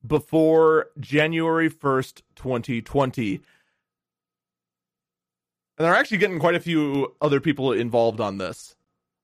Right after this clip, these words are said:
I know Linus Tech Tips has gotten involved on it.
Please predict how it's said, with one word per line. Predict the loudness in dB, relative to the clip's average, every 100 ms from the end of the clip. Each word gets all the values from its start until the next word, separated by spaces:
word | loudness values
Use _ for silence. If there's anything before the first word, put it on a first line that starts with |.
| _ -2
I |
know | 2 2
Linus | 2 0 -4
Tech | -2 -4 -2
Tips | -4 -4 -2
has | -4
gotten | 0 -2 -2
involved | -6 0 2 2 0
on | 0 0
it. | -2 -6